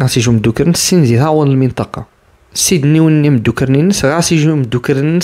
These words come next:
نغني، غاس يجو نتحانوت ندب ومعروف ذي المنطقة. الصغ يعني الدهب، يزنو زاي، تعواد، الصغ، كل، المهم يعني معروف التجارة ندب. فيطالب جدار مية وقماني، يطالب مدوكر الناس،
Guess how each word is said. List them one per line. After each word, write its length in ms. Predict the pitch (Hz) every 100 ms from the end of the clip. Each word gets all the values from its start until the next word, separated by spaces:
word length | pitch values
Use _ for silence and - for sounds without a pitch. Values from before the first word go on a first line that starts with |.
| -
نغني، 360 | 151 151 190 202
غاس 220 | 180 185
يجو 120 | 151
نتحانوت 400 | 139 - 156 139
ندب 260 | 135 143 190
ومعروف 440 | 180 135 156 180
ذي 60 | 123
المنطقة. 460 | 120 107 - - - - - - - - - _ _ -
الصغ 340 | - - 123
يعني 240 | 113 110
الدهب، 380 | 113 101 139 156
يزنو 320 | 117 101 104
زاي، 180 | 104 147
تعواد، 420 | 127 107 117 123
الصغ، 400 | 117 - - 139 -
كل، 140 | - 180
المهم 220 | 214 220 220
يعني 180 | 190
معروف 260 | 190 175 160
التجارة 440 | 135 - 123 113
ندب. 200 | 101 110 - - - - - - -
فيطالب 1000 | - 190 190 - - 180 180 262 233 123 - -
جدار 300 | 139 127 120
مية 220 | 120 117
وقماني، 460 | 113 110 117 120 113
يطالب 320 | 107 - 180
مدوكر 360 | 190 131 120 127
الناس، 460 | 110 160 - -